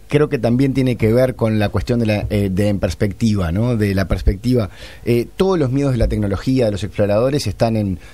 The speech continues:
<clears throat> en la leyenda hebraica del golem. Y esto no lo, lo, lo digo porque creo que también una de las cosas importantes es la pista de la temporalidad. En esta nueva formación, en esta nueva educación para el nuevo tiempo,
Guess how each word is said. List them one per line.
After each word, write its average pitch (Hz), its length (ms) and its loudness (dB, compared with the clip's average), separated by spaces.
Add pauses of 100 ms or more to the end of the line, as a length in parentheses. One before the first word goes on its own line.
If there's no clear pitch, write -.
(160)
<clears throat> 175 300 0
en 110 120 -2
la 104 80 -2
leyenda 117 360 0
hebraica 110 320 0
del 95 140 0
golem. 92 380 0 (1120)
Y 127 140 4
esto 165 380 2
no 143 160 0
lo, 143 180 2
lo, 113 340 0
lo 123 160 2
digo 160 260 2
porque 127 460 0 (340)
creo 165 240 2
que 160 120 0
también 123 420 2
una 127 120 2
de 104 100 2
las 101 100 2
cosas 123 300 -2
importantes 113 840 0
es 113 140 2
la 104 140 2
pista - 360 0
de 98 100 2
la 92 120 0
temporalidad. 92 800 0 (420)
En 110 160 4
esta 143 280 2
nueva 127 320 4
formación, 92 840 0
en 98 140 2
esta 107 220 0
nueva 117 320 4
educación 101 640 0
para 90 160 -2
el 90 140 2
nuevo 110 260 2
tiempo, 110 540 0